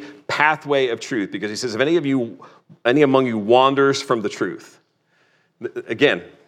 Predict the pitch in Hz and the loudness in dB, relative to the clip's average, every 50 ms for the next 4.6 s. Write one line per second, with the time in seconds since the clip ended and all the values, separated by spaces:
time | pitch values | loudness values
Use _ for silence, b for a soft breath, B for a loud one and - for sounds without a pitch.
0 | _ - - - 104 107 117 113 120 123 123 - 117 - 151 127 127 135 117 - | _ -20 -12 -6 -2 0 2 4 4 4 2 0 -2 -2 -2 -2 -2 -4 -4 0
1 | 143 123 113 110 113 113 113 113 113 110 107 104 107 147 165 156 160 180 190 185 | 2 2 4 4 4 2 4 2 0 -2 -2 0 4 4 4 4 4 4 4 4
2 | 190 180 151 143 131 127 123 - - - 151 151 156 165 175 185 139 139 120 123 | 4 4 2 4 2 0 -2 -2 0 2 4 4 4 4 2 0 0 0 2 4
3 | 131 123 117 101 87 98 104 107 113 107 98 - 123 123 143 156 175 185 165 139 | 4 4 4 2 2 0 0 0 0 -2 -2 0 2 4 4 6 4 2 0 -2
4 | 151 170 143 135 156 147 143 131 117 113 113 113 | -6 -4 -2 0 0 0 0 0 -2 -2 -4 -6